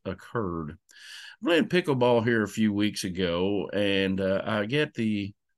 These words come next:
wonderful opportunity to play with some fine people, some of them,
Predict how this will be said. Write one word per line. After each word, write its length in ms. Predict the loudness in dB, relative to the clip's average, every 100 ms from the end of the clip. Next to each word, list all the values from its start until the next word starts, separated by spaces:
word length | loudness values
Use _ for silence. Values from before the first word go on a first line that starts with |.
| _
wonderful 340 | 0 2 2 0
opportunity 540 | 0 -4 -2 0 0
to 80 | -2
play 240 | 0 0
with 100 | 0
some 140 | -4 -8
fine 440 | -4 -2 -2 -2
people, 380 | -2 -4 -4 -6
some 300 | 0 0 0
of 80 | 2
them, 320 | 2 2